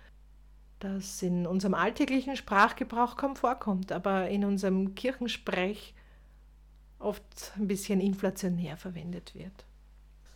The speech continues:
Gerade im Gottesdienst ist es oft eine Leier an bedeutungsschweren Worten, an fremden Antworten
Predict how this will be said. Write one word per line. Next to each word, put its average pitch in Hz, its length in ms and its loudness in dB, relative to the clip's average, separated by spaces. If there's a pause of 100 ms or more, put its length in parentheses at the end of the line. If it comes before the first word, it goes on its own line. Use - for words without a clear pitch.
(840)
Gerade 185 240 0
im 220 100 6
Gottesdienst 247 680 4
ist 202 100 0
es 214 140 -2
oft 220 180 0
eine 202 160 4
Leier 190 560 2
an 180 640 4 (200)
bedeutungsschweren 196 1600 4
Worten, 190 1200 6 (120)
an 254 180 2
fremden 220 480 2
Antworten 196 1160 4